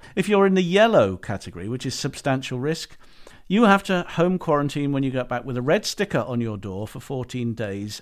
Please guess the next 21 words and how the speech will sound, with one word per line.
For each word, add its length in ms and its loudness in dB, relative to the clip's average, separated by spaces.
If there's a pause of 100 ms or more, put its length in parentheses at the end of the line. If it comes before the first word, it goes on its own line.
and 300 0
have 200 -8
a 60 -4
mandatory 640 -8
health 260 -8
check 380 -16 (340)
at 160 -10
the 300 -12
end 240 0
of 100 -6
it. 280 -16 (580)
Now, 80 2
you 100 4
can 140 2
avoid 420 2
this 300 -4
by 240 -2
taking 360 -4
a 120 -4
covid 480 -2
test. 480 -14